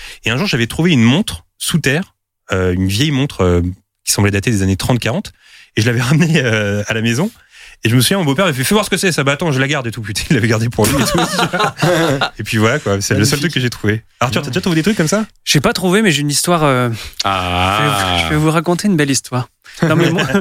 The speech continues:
Speaker 3: <laughs> mon père, il a, il avait, euh, il va avoir des problèmes maintenant, je dis ça, mais c'est pas grave, je m'en fiche. Il aura des problèmes, il finira en prison <laughs> pour venger le papa de Corey Feldman. <laughs> Mais, euh, non, il avait volé, je dis pas à qui, je vais pas dire, je vais être précis dans mon histoire. Il avait volé une statue à un type.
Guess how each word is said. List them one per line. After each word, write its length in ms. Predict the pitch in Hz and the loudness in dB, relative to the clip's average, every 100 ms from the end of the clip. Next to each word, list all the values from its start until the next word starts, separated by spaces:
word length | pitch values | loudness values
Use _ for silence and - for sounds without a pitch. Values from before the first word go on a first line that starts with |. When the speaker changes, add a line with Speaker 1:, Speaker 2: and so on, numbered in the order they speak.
| - | -2
Speaker 3:
<laughs> 300 | - - _ | -10 -14 _
mon 140 | 156 147 | 2 2
père, 240 | 190 214 | 2 2
il 100 | 175 | 2
a, 160 | 139 135 | 2 2
il 140 | 143 | 2
avait, 280 | 135 131 143 | 2 2 4
euh, 140 | 135 - - | 2 0 -4
il 200 | 156 170 | 0 4
va 60 | 160 | 4
avoir 140 | 175 | 2
des 80 | 175 | 0
problèmes 280 | 170 160 170 | 0 2 2
maintenant, 200 | 160 147 | 4 2
je 60 | 135 | 0
dis 100 | 139 | 0
ça, 120 | 151 | 0
mais 80 | 165 | -2
c'est 80 | - | -4
pas 60 | |
grave, 140 | 127 135 | -2 -2
je 40 | - | -2
m'en 60 | |
fiche. 320 | 120 147 - - | -4 -2 -2 -2
Il 100 | 143 | 0
aura 120 | 127 | 2
des 80 | 135 | 0
problèmes, 240 | - 139 | 0 0
il 40 | 156 | 0
finira 240 | - 135 | 0 2
en 40 | 131 | 2
prison 340 | - 135 151 196 - | 2 2 4 2 0
<laughs> 260 | 196 269 - | 0 0 0
pour 500 | 156 196 175 165 139 | 0 2 2 2 4
venger 260 | 143 139 | 2 2
le 200 | 151 135 | 2 2
papa 260 | 120 131 135 | 2 0 -2
de 60 | - | -2
Corey 180 | 127 | -4
Feldman. 360 | 117 123 120 139 - 139 | -2 0 0 -2 -2 0
<laughs> 60 | 127 247 294 294 - - 160 | 2 0 -2 -4 -8 -4 0
Mais, 140 | 160 | 2
euh, 220 | 151 143 135 139 135 135 123 - 135 | 2 2 2 2 4 2 2 0 0
non, 160 | 165 202 | 2 4
il 80 | 175 | 2
avait 240 | 143 147 | 0 -2
volé, 640 | 139 139 196 185 170 165 151 | 0 2 2 4 4 4 4
je 120 | 131 | 2
dis 160 | 131 135 | -2 0
pas 140 | 156 | 0
à 80 | 143 | 0
qui, 200 | - 151 | -2 -2
je 60 | 135 | 0
vais 80 | |
pas 140 | 139 143 | 0 0
dire, 180 | 131 131 | 0 -2
je 80 | |
vais 60 | 127 | 0
être 80 | 123 | -2
précis 300 | - 131 143 | 0 0 2
dans 80 | 131 | 2
mon 120 | 127 | 2
histoire. 260 | 117 131 127 | 0 0 2
Il 100 | 123 | 4
avait 120 | 135 | 4
volé 220 | 135 151 | 4 2
une 80 | 196 | 2
statue 460 | - 147 127 - 160 | 0 -2 -2 0 0
à 60 | |
un 100 | 117 | 0
type. 300 | - 135 147 | -2 -4 -6